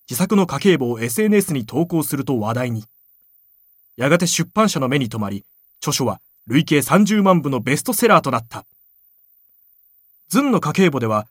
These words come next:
勘定項目の仕分けをせず、野菜一つまでその日に買ったものをひたすら書き出すのが特徴だ。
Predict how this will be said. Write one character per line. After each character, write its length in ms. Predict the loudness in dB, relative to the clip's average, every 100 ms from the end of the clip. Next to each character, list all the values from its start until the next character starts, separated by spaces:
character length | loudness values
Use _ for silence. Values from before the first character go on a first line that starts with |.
| _ 0
勘 180 | 2
定 180 | 2 0
項 180 | 2 2
目 180 | 2 0
の 100 | -4
仕 140 | -2
分 120 | -2 0
け 120 | -2
を 80 | -4
せ 160 | -6
ず、 160 | -6 -10 _ _ _ -6
野 100 | 0
菜 220 | 2 2
一 180 | 2 0
つ 120 | 0
ま 100 | -2
で 160 | -2 -6 -8
そ 120 | 0
の 80 | 2
日 120 | 4
に 100 | 0
買 140 | 0 -6
っ 20 |
た 120 | -4
も 100 | -2
の 80 | 0
を 160 | -2 -6
ひ 100 | -2
た 140 | 0 2
す 100 | 2
ら 140 | 0
書 120 | -2 -4
き 100 | 0
出 100 | 0
す 140 | 0
の 80 | 0
が 120 | 0
特 220 | -2 -8
徴 160 | -4 -4
だ。 200 | -6